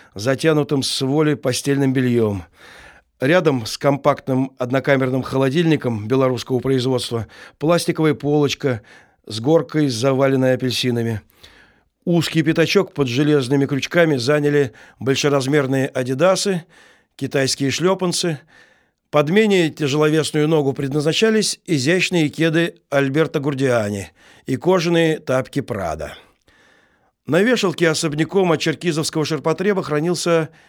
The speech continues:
немецкий спортивный костюмчик любимой марки Путина «Богнер». Судя по всему, два моих новых соседа разительно отличались друг от друга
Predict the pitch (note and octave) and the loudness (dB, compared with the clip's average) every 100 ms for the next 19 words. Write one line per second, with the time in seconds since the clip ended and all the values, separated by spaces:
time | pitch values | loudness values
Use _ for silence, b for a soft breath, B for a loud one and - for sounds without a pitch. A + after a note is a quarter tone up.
0 | b C3 D3+ E3 G3+ - G#3 - E3 C#3+ | b 0 2 4 2 -2 -4 -2 -2 0
1 | F3+ E3 D3 C#3 - G#3+ G#3 G#3 D3 C#3 | 0 0 -2 -4 -2 -2 -2 -4 -4 -4
2 | C#3 F#3+ E3+ D#3 C#3+ C3 C3 F3 E3+ E3+ | -2 -2 0 2 0 -2 -8 -6 -4 -2
3 | D#3 D3 - - A2 C3 G2+ F2+ E2+ B | 0 -2 -8 -12 -2 -2 -2 -12 -16 B
4 | B B B B B B - F3 D#3+ D#3+ | B B B B B B -6 0 0 0
5 | D3 - F3 F#3+ F#3 C#3 D3+ D#3 D#3 D#3+ | -2 0 0 2 0 2 2 2 0 0
6 | D3+ - C#3 D3+ D3 C#3 A#2 - C3+ - | -2 -2 2 4 4 2 0 -2 -2 0
7 | F3 F3+ F#3 E3 C3+ C#3 D#3+ E3+ D#3+ D3+ | 0 0 2 2 0 -2 -2 -2 0 0
8 | E3 - C#3+ B2 A#2 B2+ A#2 B2 B2 A#2+ | -2 0 2 2 -2 -4 -4 -6 -4 -4
9 | A#2 | -6